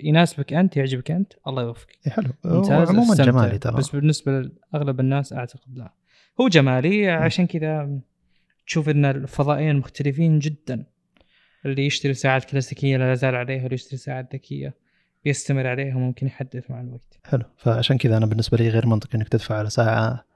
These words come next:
Speaker 2: آه، تقنية أو تدفع ساعة ذكية أو متتبع اللياقة، آه، لل-،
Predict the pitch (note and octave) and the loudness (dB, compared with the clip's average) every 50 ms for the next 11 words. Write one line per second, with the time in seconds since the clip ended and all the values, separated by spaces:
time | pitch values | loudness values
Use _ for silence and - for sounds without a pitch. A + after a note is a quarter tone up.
0 | _ _ _ _ _ _ _ _ _ _ - - - - A#2+ - A#2+ B2 - - | _ _ _ _ _ _ _ _ _ _ -8 -6 -4 -4 -4 -6 -6 -8 -10 -10
1 | - C#3 - - _ - C#3+ - - A#2 A2 A2 G#2+ G#2 A#2 C#3+ D3+ - - A#2 | -14 -16 -18 -20 _ -6 -4 -2 0 2 2 2 0 0 -2 -4 -6 -6 -6 -6
2 | A2+ A#2 A2+ A2+ A2+ A2+ - A#2+ A2 G#2 A2 - - - A2 G#2+ G#2+ A2 G#2+ A2+ | -4 -2 -2 -2 -2 -2 -2 -2 -4 -4 -4 -8 -6 -6 -4 -4 -4 -4 -4 -6
3 | _ _ - A#2 G#2+ G#2+ G#2+ - - _ _ _ _ _ _ - D#3 C#3 B2 - | _ _ -8 -6 -6 -6 -6 -8 -12 _ _ _ _ _ _ -12 -10 -10 -10 -8
4 | - - A#2+ G#2+ G#2+ G#2+ G#2 G#2+ G#2+ - - _ _ - D3+ - _ _ _ _ | -4 -6 -4 -4 -4 -6 -6 -8 -10 -12 -14 _ _ -20 -20 -20 _ _ _ _
5 | E3+ D3 - C3+ A#2 A2 G#2+ G#2+ A2 - C#3 C#3+ - _ _ _ _ _ _ _ | -16 -12 -6 -4 -2 -2 -2 -2 -2 -4 -4 -4 -6 _ _ _ _ _ _ _
6 | _ _ _ _ _ _ _ _ _ _ _ _ _ - - A#2+ - - - C3+ | _ _ _ _ _ _ _ _ _ _ _ _ _ -6 -4 -4 -4 -4 -6 -8
7 | A#2 A2+ A2 G#2+ G#2 G#2 A2 A2 G#2+ G#2+ G#2+ - | -6 -4 -4 -4 -4 -4 -6 -6 -6 -6 -6 -8